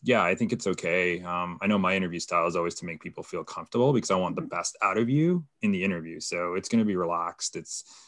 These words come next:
Speaker 1: you know, it's not gonna be the interrogation, um, but that's just my style, right? Um, the hiring managers I supported, they, <laughs> they ranged the different styles.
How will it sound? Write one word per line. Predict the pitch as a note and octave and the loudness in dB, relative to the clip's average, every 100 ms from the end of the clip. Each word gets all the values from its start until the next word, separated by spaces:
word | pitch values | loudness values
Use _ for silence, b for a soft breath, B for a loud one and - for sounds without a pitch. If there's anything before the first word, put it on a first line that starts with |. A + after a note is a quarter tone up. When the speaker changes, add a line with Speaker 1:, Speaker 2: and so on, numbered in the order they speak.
| B | B
Speaker 1:
you | G2+ | -4
know, | F2+ | -4
it's | - | 0
not | G#2 | 2
gonna | G2+ | 2
be | F#2 | 0
the | F2+ | -2
interrogation, | F2 - E2 E2 E2 E2 - A#2 B2+ F2 | -4 -2 -2 -2 -6 -8 -2 -2 -2 -4
um, | F2+ F2 | -2 -2
but | F2 | 0
that's | G2 F#2+ | 0 0
just | - - | -4 -6
my | F2 | -6
style, | F2 - D#2+ E2 E2+ | -6 -8 -8 -6 -8
right? | F2 A2 A#2 B B B F#2+ | -4 -4 -6 B B B -2
Um, | F2+ F2 E2+ D#2+ | 0 0 -2 -2
the | G2 | 2
hiring | G2+ F#2 | 2 2
managers | F2+ E2+ E2 E2 | 0 -2 -4 -6
I | |
supported, | E2 F2 - F2 E2+ | -6 -8 -4 -4 -2
they, | E2 E2 | -4 -6
<laughs> | - | 0
they | G#2 G2+ | 2 4
ranged | F#2 F2 E2 | 2 -4 -6
the | D#2 | -8
different | E2 - - | -10 -12 -10
styles. | - E2 G#2 C#3 | -10 -6 -6 -8